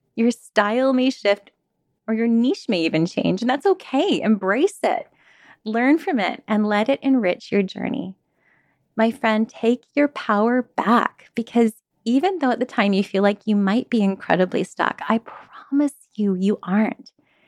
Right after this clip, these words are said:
You just need to make some choices and really get clear on what it is you want. Number five is under promise and over deliver. This little gem, my friend, has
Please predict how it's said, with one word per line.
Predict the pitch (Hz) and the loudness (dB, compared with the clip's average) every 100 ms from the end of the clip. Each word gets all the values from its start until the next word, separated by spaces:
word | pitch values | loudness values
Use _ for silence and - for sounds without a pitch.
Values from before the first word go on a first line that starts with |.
| _ | _
You | 226 | -4
just | 208 233 254 - | 0 0 0 0
need | 254 | -2
to | 262 | 2
make | 240 220 | 0 0
some | - | -2
choices | 220 - 175 - 190 | -2 -2 -2 0 -2
and | - 196 | 0 -2
really | 196 202 247 | 0 2 2
get | 247 233 | 0 -4
clear | - 196 180 | -2 0 2
on | - 190 | 0 0
what | 180 175 | 0 0
it | 175 | -2
is | 170 - | -6 -8
you | 175 | -10
want. | - - - _ _ _ _ _ _ _ - | -8 -12 -14 _ _ _ _ _ _ _ -4
Number | 202 247 370 | 0 0 0
five | 320 262 247 247 254 - | 0 0 0 -2 -4 -4
is | 226 - - | -4 -4 0
under | 226 254 311 | 2 2 -2
promise | - 277 262 269 - - | -2 0 2 -2 -6 -4
and | 214 - | -2 0
over | 190 185 | 0 2
deliver. | 202 202 170 - - _ _ _ _ _ | 0 0 -2 -6 -10 _ _ _ _ _
This | - 294 - | 0 0 -2
little | 381 480 | 0 0
gem, | 349 247 208 202 | 0 0 0 -2
my | 208 185 | -2 -4
friend, | - 170 - | -2 -2 -2
has | - 254 | 0 -2